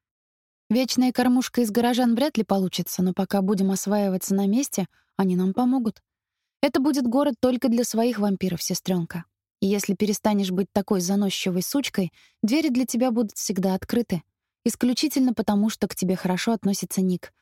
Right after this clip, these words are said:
Других вампиров мы не потерпим». «Ты знал?» ошарашенно спросила Эсмина колдуна, когда вампиры удалились. «Ну да», рассеянно ответил Доминик Пятый. «Послезавтра это далеко. Мы справимся и за сутки.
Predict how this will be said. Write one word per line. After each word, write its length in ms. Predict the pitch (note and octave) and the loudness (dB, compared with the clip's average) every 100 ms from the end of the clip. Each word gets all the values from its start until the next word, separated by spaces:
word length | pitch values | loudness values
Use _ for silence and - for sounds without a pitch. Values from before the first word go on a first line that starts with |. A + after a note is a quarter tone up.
| _ - | _ -2
Других 440 | G#3+ G#3 B3+ - | 0 2 0 0
вампиров 520 | B3 A#3+ B3+ B3+ - - | 0 2 0 0 -4 -2
мы 160 | G#3 | 2
не 160 | G3 G3+ | 2 2
потерпим». 600 | G#3+ - F#3 - E3+ F3 _ _ _ _ _ _ | -2 0 -2 -2 -6 -8 _ _ _ _ _ _
«Ты 100 | - | -2
знал?» 360 | F#3 E3+ G#3 B3+ _ _ _ _ | 0 0 0 -2 _ _ _ _
ошарашенно 520 | F#3+ G#3 G3+ - F#3 | -2 0 0 0 -2
спросила 460 | F3 F#3+ F#3 F#3 F3+ | -2 -4 -2 -2 -2
Эсмина 340 | - F#3+ F3 | -2 -2 -2
колдуна, 440 | - F3 F3 G#3 A3+ _ _ - | -2 -2 0 -2 -4 _ _ -2
когда 260 | G#3+ G3+ | 0 2
вампиры 420 | G3+ G3 A3+ A3+ G#3+ | 0 0 0 0 -2
удалились. 580 | G#3 G3 E3+ D#3 - - _ - | 0 0 0 -4 -10 -12 _ 0
«Ну 220 | A3 G3 | 2 2
да», 320 | D#3+ F3+ G3+ - - | 2 0 -2 -8 -2
рассеянно 520 | G#3 F#3+ - A3 G3 | 0 0 0 2 2
ответил 380 | G3 G3+ F#3+ G3+ | 2 0 0 2
Доминик 400 | F#3+ F#3+ F#3+ - | 2 2 0 0
Пятый. 360 | - F#3 F3+ E3+ _ _ | -2 0 -2 -6 _ _
«Послезавтра 640 | G#3+ - G#3 F3+ F#3 - G3+ | -2 0 -2 0 -2 0 0
это 140 | G#3 | 0
далеко. 440 | G#3+ A3+ - C4+ - _ _ _ | 0 -2 0 -2 -2 _ _ _
Мы 120 | A3+ B3 | 0 2
справимся 560 | - B3+ B3+ A#3+ - | 2 2 2 2 2
и 80 | A#3 | 2
за 160 | A3 A3+ | 2 0
сутки. 460 | B3+ A#3+ - F3 | -2 -4 -6 -12